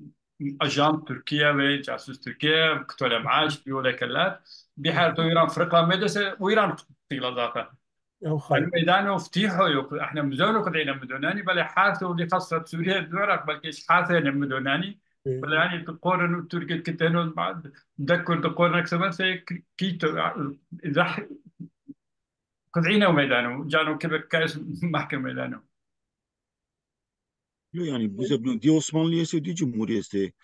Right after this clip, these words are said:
Speaker 3: آه، أنا مينا سمكو زلام دي دولة تركيا وي.
Speaker 2: مهم.
Speaker 3: عدد مينا بوزا بنو دي جمهورية، آه، كمال كثولة مكتب.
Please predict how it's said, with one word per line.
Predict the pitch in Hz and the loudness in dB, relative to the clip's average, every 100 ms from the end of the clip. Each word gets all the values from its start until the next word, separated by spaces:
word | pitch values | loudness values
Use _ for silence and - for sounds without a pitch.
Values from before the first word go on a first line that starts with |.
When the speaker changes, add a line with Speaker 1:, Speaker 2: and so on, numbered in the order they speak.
| _ _ - | _ _ -20
Speaker 3:
آه، | - - 95 98 98 90 85 - - _ _ 214 | -18 -8 -4 -2 -2 -2 -4 -8 -12 _ _ -4
أنا | 117 101 101 - - _ - | 0 0 0 -4 -12 _ -8
مينا | 98 95 95 92 90 - _ _ _ _ _ | -4 -4 -4 -4 -6 -12 _ _ _ _ _
سمكو | - - 107 95 - 101 98 - _ | -16 -6 -4 -4 -4 -4 -6 -10 _
زلام | 98 95 95 90 107 113 107 | -12 -10 -10 -6 -4 -4 -4
دي | 104 123 | -6 -6
دولة | 110 113 123 117 - | -2 -2 -2 -6 -8
تركيا | 160 147 - 92 | -10 -8 -6 -4
وي. | 90 87 92 _ _ _ _ _ _ _ - | -4 -6 -10 _ _ _ _ _ _ _ -12
Speaker 2:
مهم. | 113 | -4
Speaker 3:
عدد | 104 90 92 | -2 -2 -2
مينا | 101 101 101 | -4 0 0
بوزا | 95 90 104 101 | -2 -2 -2 0
بنو | 92 101 | 2 0
دي | 98 | 0
جمهورية، | 104 110 107 101 101 101 107 - _ _ _ _ _ - | 0 2 2 2 0 0 -2 -6 _ _ _ _ _ -8
آه، | 95 92 85 - - - | -4 -4 -6 -10 -16 -14
كمال | - 107 117 110 | -4 0 2 0
كثولة | - - 120 123 120 | -6 -4 0 0 0
مكتب. | 113 - 139 - 80 | -2 -2 -2 -2 -8